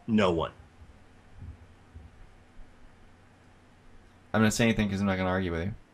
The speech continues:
Speaker 2: I'm gonna agree.
Speaker 1: And
Speaker 2: Uh,
Speaker 1: just
Speaker 2: okay.
Speaker 1: com-, a completely undazzling
Speaker 2: Well,
Speaker 1: midfield.
Speaker 2: Michael Bradley's hurt, so
Speaker 1: Yeah.
Speaker 2: it's very unspecta-, it's serviceable, but it's very unspectacular.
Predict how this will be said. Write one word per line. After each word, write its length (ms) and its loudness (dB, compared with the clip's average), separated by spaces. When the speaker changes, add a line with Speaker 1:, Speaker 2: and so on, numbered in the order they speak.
Speaker 2:
I'm 20 0
gonna 120 4
agree. 160 2
Speaker 1:
And 200 2
Speaker 2:
Uh, 40 -2
Speaker 1:
just 140 -2
Speaker 2:
okay. 340 0
Speaker 1:
com-, 200 4
a 120 6
completely 800 6
undazzling 920 6
Speaker 2:
Well, 200 10
Speaker 1:
midfield. 220 -2
Speaker 2:
Michael 240 8
Bradley's 460 8
hurt, 340 0
so 440 4
Speaker 1:
Yeah. 320 6
Speaker 2:
it's 180 0
very 240 10
unspecta-, 500 4
it's 160 0
serviceable, 560 6
but 140 4
it's 100 -10
very 200 4
unspectacular. 760 -2